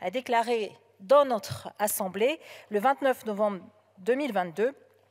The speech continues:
qu'il y a un problème qui réside principalement dans l'inculture scientifique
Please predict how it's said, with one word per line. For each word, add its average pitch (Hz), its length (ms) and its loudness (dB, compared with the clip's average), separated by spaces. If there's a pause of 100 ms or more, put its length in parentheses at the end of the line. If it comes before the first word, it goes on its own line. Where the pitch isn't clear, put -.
(440)
qu'il - 1200 -6
y 277 40 4
a 269 80 6
un 233 100 2
problème 226 520 0
qui - 160 -4
réside 214 320 -2
principalement 247 720 0
dans 202 100 2
l'inculture 247 540 -4
scientifique - 840 -8